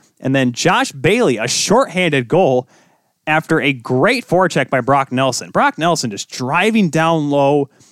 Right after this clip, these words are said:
simple play, get it out in front, bang, bang play. Shorthanded goals are absolutely killer, especially in the playoffs. 'Cause you would think as the playoffs wear on, power plays become more and more scarce.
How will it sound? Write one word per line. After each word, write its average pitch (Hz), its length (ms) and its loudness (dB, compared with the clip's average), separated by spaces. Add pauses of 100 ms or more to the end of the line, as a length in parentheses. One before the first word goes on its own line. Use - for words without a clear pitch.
simple 214 540 0
play, 147 340 0
get 196 260 0
it 226 40 0
out 185 140 2
in 131 60 -10
front, 139 400 -2 (280)
bang, 180 260 0
bang 170 200 0
play. 135 420 -2
Shorthanded 233 560 0
goals 127 380 0
are 110 140 -12
absolutely 143 520 -4 (100)
killer, 127 360 -2
especially 208 400 -2
in 156 80 0
the 127 60 -4
playoffs. 107 560 -4 (320)
'Cause 143 280 0 (500)
you 156 100 0
would 156 120 0
think 254 240 0
as 151 160 2
the 135 120 0
playoffs 147 400 -2
wear 135 140 0
on, 147 140 0
power 139 300 0
plays 135 220 -2
become 123 260 -4
more 123 200 0
and 123 80 0
more 110 120 -2
scarce. 120 480 -6